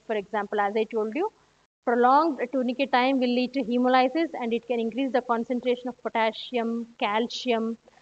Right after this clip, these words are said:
uh, A D H, A S T, et cetera. And impo-, improper transportation is another, uh, pre-analytical error. Okay, uh, you have to, um, uh, maintain, uh, uh,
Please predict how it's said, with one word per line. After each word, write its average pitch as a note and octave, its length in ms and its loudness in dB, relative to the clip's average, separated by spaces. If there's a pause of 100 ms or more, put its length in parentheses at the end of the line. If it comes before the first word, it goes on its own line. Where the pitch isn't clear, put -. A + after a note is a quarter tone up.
(180)
uh, G#3+ 380 2
A A#3+ 180 2
D B3 220 0
H, A#3 160 0
A A#3+ 220 2
S A#3+ 60 -4 (100)
T, F4 180 -2 (240)
et A#3 160 -4
cetera. G3 300 -12 (3250)
And G#3 260 -8 (160)
impo-, C#4+ 520 4
improper C#4 500 4
transportation C4 880 -2
is A#3+ 220 0 (100)
another, A3+ 560 2
uh, F#3+ 220 4 (100)
pre-analytical A3 760 -4
error. G3+ 220 -4 (120)
Okay, - 240 -6 (380)
uh, A3 160 -4
you A3 220 -2
have A#3 160 2
to, B3 320 2
um, G#3 480 -2 (160)
uh, A3 160 -2
maintain, A#3+ 680 2
uh, A#3+ 60 -4
uh, G3+ 680 0